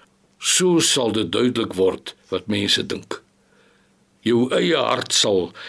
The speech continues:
egter ook deur 'n swaard deurboor word.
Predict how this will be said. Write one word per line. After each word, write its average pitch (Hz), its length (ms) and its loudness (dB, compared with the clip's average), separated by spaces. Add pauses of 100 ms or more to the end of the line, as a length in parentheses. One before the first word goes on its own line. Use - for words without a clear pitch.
egter 135 480 0
ook 139 200 0
deur 113 200 0
'n 98 40 -2
swaard - 600 -2
deurboor - 560 -4
word. - 360 -8